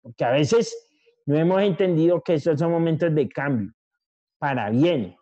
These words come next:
No es que se va a acabar el mundo, no, se nos va a acabar. Y ese momento de acabar las malas actitudes, el no perdonar, el no hacer las cosas al derecho, el no buscarle la plata al torcido, en buscar los dineros fácil.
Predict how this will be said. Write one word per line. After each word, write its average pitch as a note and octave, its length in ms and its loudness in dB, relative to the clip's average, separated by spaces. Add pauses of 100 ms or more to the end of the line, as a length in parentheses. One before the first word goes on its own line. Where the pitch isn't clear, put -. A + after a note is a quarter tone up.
(100)
No B2 200 -2
es A3 160 0
que C#4+ 140 0
se D4 120 2
va C#4+ 80 4
a A#3 40 2
acabar G#3 240 0
el A3 180 4
mundo, A3 440 2
no, F3+ 280 -6
se - 200 -10
nos C3+ 180 -4
va C3 60 -2
a - 20 -2
acabar. F3 380 -6 (160)
Y D#3 160 2
ese C3 160 -2
momento D3+ 340 -2
de C#3 80 0
acabar C#3+ 320 -4
las A2+ 160 -6
malas C3+ 320 -4
actitudes, B2+ 840 -6 (320)
el C#3 140 0
no C3 160 0
perdonar, B2 720 -2 (340)
el C3 160 0
no C3 120 0
hacer B2+ 300 -4
las B2+ 200 -4
cosas C3 280 -4
al B2+ 140 -4
derecho, A#2+ 640 -4 (220)
el C3 160 -2
no B2 100 2
buscarle B2 440 -2
la C3 140 -2
plata B2 240 -6
al A#2+ 120 -8
torcido, B2+ 680 -2
en C3 140 -4
buscar A#2+ 300 -4
los A#2 140 -2
dineros A#2 360 -2
fácil. C3 400 -6